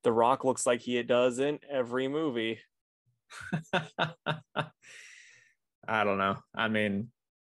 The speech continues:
Speaker 2: you're, you're either, you're either gonna like it or hate it, I think. I don't know if there's gonna be too much middle ground with something like this.
Speaker 1: I don't know. I have a, I have a very strong feeling I'm gonna go into it thinking, "I probably won't like it," then leave going,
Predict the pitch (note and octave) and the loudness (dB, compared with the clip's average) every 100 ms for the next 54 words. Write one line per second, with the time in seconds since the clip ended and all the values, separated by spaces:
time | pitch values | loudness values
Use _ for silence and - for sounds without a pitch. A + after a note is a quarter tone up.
0 | _ _ _ - A2+ A2+ A2+ G#2 A2+ A#2+ | _ _ _ -6 0 2 2 0 -2 2
1 | B2+ B2+ B2+ B2 A2+ A2 _ _ _ _ | 2 4 4 4 0 -6 _ _ _ _
2 | - B2+ D#3+ F3 D#3+ D#3 D3 C#3 B2 C3 | -6 -2 0 0 2 2 2 2 4 2
3 | C3+ D3 C#3 - A2 A2+ A2+ G#2 G#2+ F#2+ | 2 2 2 2 -2 0 0 -2 -2 -4
4 | E2 F#2+ - F2+ G2+ G#2 A2+ A2 A2+ G#2+ | -4 -6 -6 -6 -2 2 2 4 2 0
5 | G#2 G2 G#2 F#2 F#2+ F#2+ G#2+ F#2 E2+ G2+ | -4 -4 -4 -4 -4 -4 -2 -2 -2 -4
6 | G2 - - - - - - G2 - F2+ | -6 -6 -6 -4 -4 -2 -4 -4 -6 -8
7 | F2 - - - - - - _ _ _ | -8 -10 -6 -6 -4 -4 -6 _ _ _
8 | - A#2+ G#2+ G#2 G#2+ A2 - - A#2 A#2+ | -2 0 0 -2 -2 -4 -8 -4 0 2
9 | A#2+ A2+ C3 D3+ C3 A2+ A#2 C3 B2 A#2+ | 2 2 2 2 4 2 0 2 2 2
10 | - C#3 A2 A2 - A#2 A2+ G#2+ G2+ A2 | -2 -4 -4 -6 -10 -6 -4 -4 -6 -4
11 | G#2+ G#2+ G#2 G#2 A2 A2 A2+ - A2+ - | -4 0 0 0 -4 -4 -4 -4 -8 -8
12 | B2 D#3 D3 C3+ C3 C3 B2+ A2+ A2+ A2+ | -8 -6 0 0 2 0 0 -2 -6 -4
13 | A2+ A2 A2 A2+ | -4 0 -2 -2